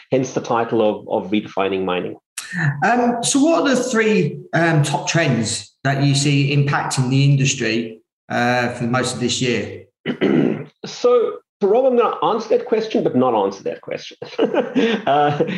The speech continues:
Speaker 1: in a way. So, you know, what I would say is that depending on which commodity you're in, depending on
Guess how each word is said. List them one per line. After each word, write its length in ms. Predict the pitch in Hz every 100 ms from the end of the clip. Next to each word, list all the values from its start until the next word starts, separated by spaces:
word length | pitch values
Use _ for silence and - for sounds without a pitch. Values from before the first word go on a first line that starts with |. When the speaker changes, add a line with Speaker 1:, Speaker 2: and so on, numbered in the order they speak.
| 147
Speaker 1:
in 100 | 147
a 80 | 139
way. 220 | 127 127
So, 480 | 131 185 180 175 165 - -
you 60 |
know, 220 | 165 160
what 200 | 160 160
I 60 | 170
would 240 | 170 180
say 400 | 151 - 196 196
is 400 | 175 165 160 139
that 340 | 127 143 135 135 -
depending 480 | 143 139 185 180 190
on 220 | 170 151
which 260 | 139 - -
commodity 480 | 123 127 143 147 147
you're 300 | 135 139 135
in, 380 | 131 131 131
depending 420 | 120 - 127 123 120
on 320 | 113 110